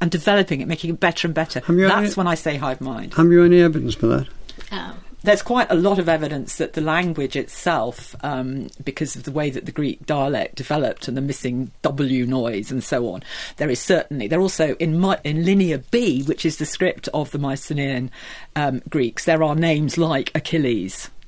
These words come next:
Speaker 1: I mean, there, and these gods are already there.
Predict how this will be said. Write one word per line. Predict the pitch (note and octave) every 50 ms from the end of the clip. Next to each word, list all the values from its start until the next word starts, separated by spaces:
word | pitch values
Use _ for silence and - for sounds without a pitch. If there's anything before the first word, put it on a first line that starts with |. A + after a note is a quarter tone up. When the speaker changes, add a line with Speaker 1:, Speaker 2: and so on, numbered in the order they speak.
| - - - - -
Speaker 1:
I | D3
mean, | D3+ C#3 C#3 C#3+ -
there, | D3 D3 D3 - E3+
and | E3 D3 C#3
these | D#3 C3+ -
gods | - G3 F3+ D#3+ D#3 C#3+ D#3
are | D#3 C#3+
already | C#3 C#3 C3+ C3+ C3 C#3 C#3+
there. | - C3 A#2+ A#2 G#2+ G#2 G#2+